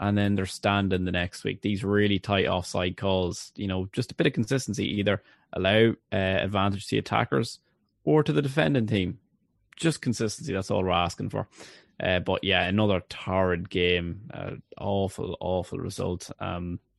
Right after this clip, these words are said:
well, not an awful, awful result, but when you were one nil up in the seventy-first odd minute,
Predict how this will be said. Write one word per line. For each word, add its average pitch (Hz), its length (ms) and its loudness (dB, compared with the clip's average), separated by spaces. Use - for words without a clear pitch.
well, 214 80 0
not 131 160 4
an 135 80 6
awful, 117 480 2
awful 101 260 -2
result, 98 420 -2
but - 220 -6
when 110 140 -2
you 101 80 0
were 113 80 2
one 135 180 4
nil 107 160 4
up 95 160 0
in 95 80 -4
the 92 200 -4
seventy-first 104 680 0
odd 90 160 0
minute, 92 340 -2